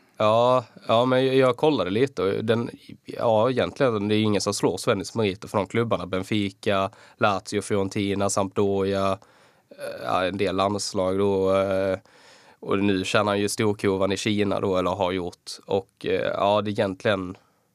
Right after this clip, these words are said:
jag skulle nog, och Englands landslag för den delen. Eh, det är nog, det är inte många tränare i, både i Sverige och kanske i, ja, i Europa är det väl en del som slår honom. Men alltså det, i det här engelska landslagsuppdraget, han var ju den första utländska tränaren i Englands landslag också. Och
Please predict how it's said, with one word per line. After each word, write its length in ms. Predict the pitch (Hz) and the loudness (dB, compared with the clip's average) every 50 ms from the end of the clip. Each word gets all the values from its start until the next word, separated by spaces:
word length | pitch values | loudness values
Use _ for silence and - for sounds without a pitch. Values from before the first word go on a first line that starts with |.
| _ _ _ _ _ _ _ _ - - | _ _ _ _ _ _ _ _ -14 -6
jag 100 | - 113 | -4 -2
skulle 260 | - - 147 147 120 98 | 0 0 0 0 2 2
nog, 240 | 110 127 127 117 | 2 2 4 4
och 140 | 110 113 107 | 4 2 2
Englands 400 | 113 117 110 101 92 98 95 - | 2 2 0 0 -2 -4 -2 0
landslag 420 | 104 98 101 104 - - 85 85 - | 0 0 0 -2 -4 -6 -8 -6 -4
för 60 | - | -2
den 160 | 101 95 95 | -2 0 0
delen. 260 | 98 95 90 - - - - - - - - - _ | 0 -2 -2 -4 -6 -12 -16 -20 -20 -20 -20 -12 _
Eh, 800 | - 113 101 95 95 98 98 95 95 95 95 98 101 107 110 | 0 2 2 2 2 2 2 2 2 2 2 2 0 0 0
det 120 | 110 110 104 | 0 2 4
är 120 | 98 101 | 4 4
nog, 280 | 117 131 123 110 104 101 98 107 110 110 107 | 4 2 2 2 2 2 0 0 -2 -2 0
det 80 | 107 | 0
är 20 | 107 | 0
inte 180 | 104 - 98 | 0 0 0
många 260 | 92 107 113 110 101 | 0 2 2 2 0
tränare 420 | - - 110 107 104 101 98 95 95 | 0 2 2 2 2 0 0 0 0
i, 300 | 95 95 92 98 - 107 | 2 0 0 0 -4 -6
både 280 | 104 104 107 101 95 92 | -4 -2 0 0 2 0
i 40 | 92 | 0
Sverige 420 | - - 135 101 87 90 95 101 | 0 2 2 2 2 -2 -4 -2
och 200 | 101 98 98 95 | -2 -2 -2 0
kanske 260 | 101 95 95 - 95 95 | 0 -2 0 0 -2 -2
i, 260 | 95 98 98 95 95 - _ _ _ _ _ _ - - _ - - - - - - _ _ _ _ _ _ _ - | 0 0 -2 -4 -4 -8 _ _ _ _ _ _ -20 -20 _ -20 -20 -20 -20 -20 -20 _ _ _ _ _ _ _ -6
ja, 200 | - - - 104 | -2 0 2 4
i 60 | 101 | 4
Europa 400 | 104 107 117 120 110 107 - 117 | 2 2 2 0 -2 0 2 2
är 60 | 107 98 | 2 2
det 60 | 98 | 0
väl 120 | 98 98 | -2 -2
en 100 | 104 107 | -2 -2
del 160 | 110 104 98 | 0 0 0
som 120 | 104 104 98 | 0 0 0
slår 220 | - 113 101 95 | 2 2 4 4
honom. 220 | 92 90 87 92 98 | 4 2 2 2 2
Men 180 | 107 104 104 | 2 4 4
alltså 220 | 101 98 - - 107 | 2 2 2 2 2
det, 120 | 107 101 | 2 2
i 80 | 104 110 | 4 4
det 100 | 110 107 | 4 2
här 100 | 101 107 | 2 2
engelska 420 | 120 120 113 107 95 - - 110 | 0 0 0 -2 -4 -2 0 0
landslagsuppdraget, 720 | 104 107 113 117 - 95 90 - 87 - - 85 85 92 | 2 2 2 0 -2 -6 -8 -8 -6 -6 -4 -4 -2 0
han 100 | 101 101 | 0 2
var 60 | 101 98 | 2 2
ju 60 | 95 | 2
den 80 | 98 | 0
första 280 | 98 - 110 104 - 104 | 0 0 -2 0 0 0
utländska 500 | 104 107 113 - - 90 85 - - 104 | 0 0 0 -2 -4 -4 -4 -4 -4 -2
tränaren 380 | - - 107 101 98 95 95 98 | 0 2 2 2 0 0 -2 -2
i 160 | 95 90 76 | -2 0 0
Englands 340 | 98 95 90 92 95 - - | 0 0 0 -2 -4 -2 0
landslag 380 | 104 101 104 104 - - 92 101 | 0 0 0 -2 -4 -2 -2 -2
också. 260 | 104 - - 95 90 | -2 -2 -2 -2 0
Och 340 | 90 95 98 95 92 92 | 2 2 2 2 2 0